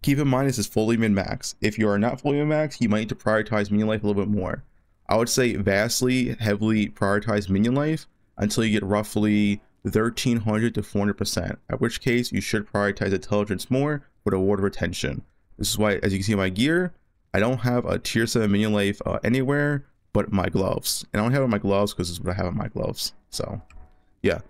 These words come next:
you want, you know, tier seven intelligence on your rings, you want tier seven intelligence on your chest, and you want tier seven crit multi on your catalyst, your amulet, and your relic.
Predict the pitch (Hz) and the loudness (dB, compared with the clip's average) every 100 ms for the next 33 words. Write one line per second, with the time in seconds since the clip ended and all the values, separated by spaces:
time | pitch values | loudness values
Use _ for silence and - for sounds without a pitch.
0 | _ 104 107 127 117 104 101 80 - 123 | _ 0 2 2 0 -2 -2 -2 0 0
1 | 120 120 107 107 101 - 117 113 95 92 | 2 0 2 0 0 0 0 0 0 0
2 | 98 120 120 120 - 95 92 90 - 101 | 0 0 2 0 0 0 0 -2 -2 -2
3 | 101 95 98 95 90 104 101 - 147 143 | 0 -2 -2 -2 -2 -4 -4 -2 0 0
4 | 139 - - _ _ _ - 98 92 - | -2 -8 -14 _ _ _ -2 0 -2 -2
5 | 110 104 98 - 98 98 98 101 90 92 | -2 0 -2 -2 0 0 0 -2 0 -2
6 | 90 90 90 - - 151 147 147 - - | 0 -2 -2 -4 -4 -2 0 -2 -4 -6
7 | - _ _ _ 87 87 - 127 131 135 | -14 _ _ _ -6 -4 -2 0 -2 -4
8 | - - _ _ _ _ 92 92 95 92 | -6 -16 _ _ _ _ -2 0 -2 -2
9 | 95 92 95 - | -2 0 -4 -6